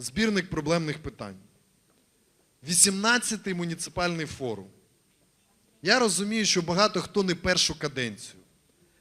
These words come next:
Але зверніть увагу, ви на цьому не, ви не відфіксовуєтеся навіть, е, бо ви постійно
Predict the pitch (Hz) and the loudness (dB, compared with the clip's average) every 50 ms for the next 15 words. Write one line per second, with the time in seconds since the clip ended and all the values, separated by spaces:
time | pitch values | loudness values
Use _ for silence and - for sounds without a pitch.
0 | _ - 131 160 170 151 170 196 202 202 208 196 175 180 175 165 170 180 185 196 | _ -4 -2 0 0 2 0 0 0 0 0 -2 -2 -2 -2 0 2 4 4 4
1 | 180 160 156 143 127 113 - - - - - _ - 143 190 196 185 175 - 196 | 4 4 2 2 0 0 -4 -10 -18 -20 -20 _ -6 -4 -2 0 0 0 2 0
2 | 190 185 175 170 175 180 165 - - 170 139 135 160 180 175 180 - - - 147 | 2 2 0 0 0 -2 -2 -4 -8 -16 -8 -2 -2 -2 -2 -2 -8 -20 -18 -14
3 | 147 151 180 190 175 185 180 185 - 190 180 - - - 190 180 165 139 127 123 | -8 -4 -2 0 0 -2 -4 -4 -8 -10 -8 -6 -4 -2 0 0 0 0 -2 -4
4 | 120 120 - 120 - - 120 127 151 185 220 214 151 - - - _ _ _ _ | -6 -8 -10 -10 -10 -10 -8 -8 -6 -6 -6 -6 -6 -8 -10 -18 _ _ _ _
5 | _ _ _ _ _ _ _ _ _ - 127 131 131 131 131 131 131 131 131 127 | _ _ _ _ _ _ _ _ _ -10 -6 -4 -2 -2 0 0 0 0 -2 -4
6 | 123 123 160 175 190 196 190 - 165 - - - - 185 196 190 185 175 170 160 | -4 -6 -4 -2 -2 -2 -2 0 0 0 0 -2 -4 -6 -6 -6 -6 -4 -2 -2
7 | 156 143 | -2 -2